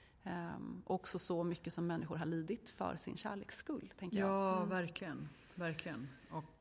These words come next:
Speaker 1: Och
Speaker 2: ja, men
Speaker 1: gör
Speaker 2: precis.
Speaker 1: fortfarande.
Speaker 2: Ja.
Speaker 1: Mm. Eh, och då är det mäktigt med uppmaningen att vi ska älska varandra.
Speaker 2: Mm.
Speaker 1: Det är liksom
Speaker 2: Ja, men och Jesus sammanfattar ju, liksom, alla, alla bud, alla regler och lagar till
Speaker 1: Mm.
Speaker 2: ett enda. Som ju är,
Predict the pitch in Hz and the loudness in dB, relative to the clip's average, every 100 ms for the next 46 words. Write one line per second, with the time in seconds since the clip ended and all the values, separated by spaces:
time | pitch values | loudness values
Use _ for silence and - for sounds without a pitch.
0 | - 202 190 208 123 185 139 202 208 196 | 2 6 10 8 8 6 6 6 8 8
1 | 170 - - 180 165 214 214 220 - - | 6 2 -4 0 6 8 10 6 2 -12
2 | - - - - - - - 190 180 175 | -20 -20 -20 -20 -18 -6 -2 2 4 4
3 | 175 - 190 196 190 196 - 202 185 - | 2 2 4 6 6 4 2 2 2 0
4 | - 202 220 185 175 165 160 - 208 214 | 2 6 6 4 0 -2 -2 2 4 4
5 | 180 - - 196 202 - - - - - | 2 -2 -4 -4 -4 -6 -8 -10 -18 -4
6 | 156 131 - 202 196 - - 67 - 180 | -2 -2 -4 -4 -4 -6 -6 -6 -6 -6
7 | - 180 185 175 170 175 165 160 - 185 | 8 10 12 10 10 8 8 4 6 6
8 | 156 143 196 - - 208 131 135 139 135 | 8 6 4 0 2 2 2 2 2 0
9 | - - 180 151 139 139 135 135 147 - | -8 0 6 6 6 4 2 0 -4 -14
10 | - 170 151 151 156 156 151 151 147 147 | 0 4 6 4 4 2 0 0 0 2
11 | 151 151 143 147 135 143 139 139 151 135 | 2 2 2 0 2 2 4 2 2 -2
12 | 143 - - 185 143 - 143 131 - 123 | -4 -4 2 4 4 0 -2 0 -2 -8
13 | - - - - - 175 165 175 143 | -16 -20 -20 -10 -2 2 4 4 0